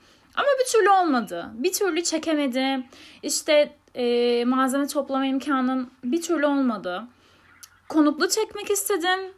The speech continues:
Bir türlü kısmet olmadı. Buradan çekmek istediğim konuklara sesleniyorum. Yani ben sizin akıl hocalarınızı da biliyorum. <laughs> Ya Allah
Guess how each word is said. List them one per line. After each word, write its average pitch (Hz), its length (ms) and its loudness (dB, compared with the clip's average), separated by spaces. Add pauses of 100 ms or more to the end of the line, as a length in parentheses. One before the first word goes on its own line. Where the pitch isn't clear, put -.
Bir 320 220 0
türlü 277 240 0
kısmet 226 420 -8
olmadı. 285 640 0 (880)
Buradan 269 500 0 (120)
çekmek 247 360 -6
istediğim 240 300 -4
konuklara 233 440 -6
sesleniyorum. 196 920 -12 (760)
Yani 196 280 -12 (180)
ben 240 160 2
sizin 269 220 0
akıl 285 200 2
hocalarınızı 262 560 4
da 220 100 -2
biliyorum. 175 420 -8 (240)
<laughs> 370 60 -2 (2000)
Ya 240 200 -2
Allah 254 300 8